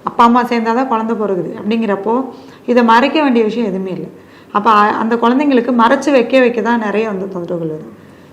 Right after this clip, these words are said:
இதை நம்ம சொல்லிக் கொடுக்கலாம், அந்த கல்வி முறையை சொல்லிக் கொடுக்கலாம். பேரண்ட்ஸ் வந்து அந்த குழந்தைங்கள அந்த பருவத்துல தனி அறையில படுக்க வைக்காம அந்த குழந்தைங்களுக்கு என்னவோ அந்த மாற்றத்தை அப்பா பார்த்து அந்த குழந்தைய வந்து வழி நடத்தி கொண்டு வந்தாங்க அப்படின்னா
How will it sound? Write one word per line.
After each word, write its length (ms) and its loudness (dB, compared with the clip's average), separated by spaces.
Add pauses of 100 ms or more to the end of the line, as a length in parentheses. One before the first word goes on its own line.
இதை 140 -2
நம்ம 200 -2
சொல்லிக் 300 -2
கொடுக்கலாம், 340 -6 (380)
அந்த 120 -4
கல்வி 240 2
முறையை 280 0
சொல்லிக் 260 -2
கொடுக்கலாம். 400 -4 (580)
பேரண்ட்ஸ் 480 4
வந்து 140 0
அந்த 180 2
குழந்தைங்கள 520 2
அந்த 160 0
பருவத்துல 480 0
தனி 280 0
அறையில 320 0
படுக்க 340 -4
வைக்காம 500 -6 (480)
அந்த 140 -4
குழந்தைங்களுக்கு 560 0
என்னவோ 280 0 (180)
அந்த 120 -4
மாற்றத்தை 540 -2 (560)
அப்பா 340 2
பார்த்து 460 -4 (120)
அந்த 140 -4
குழந்தைய 340 -2
வந்து 280 -4
வழி 200 -2
நடத்தி 300 -6
கொண்டு 240 -2
வந்தாங்க 300 -4
அப்படின்னா 340 -6